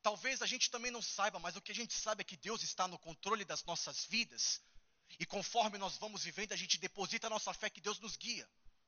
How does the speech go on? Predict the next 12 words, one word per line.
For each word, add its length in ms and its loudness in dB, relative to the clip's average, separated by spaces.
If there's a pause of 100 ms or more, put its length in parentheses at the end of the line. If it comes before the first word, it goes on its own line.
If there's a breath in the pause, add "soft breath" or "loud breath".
(2000 soft breath)
Mas 180 6
rei 320 10
Zedequias 1040 6 (880 soft breath)
era 160 6
fraco, 580 4 (1200)
indeciso. 800 4 (1160 soft breath)
E 80 -2
quando 240 4
nós 120 2
saímos 380 2
lá 140 6
fora, 460 2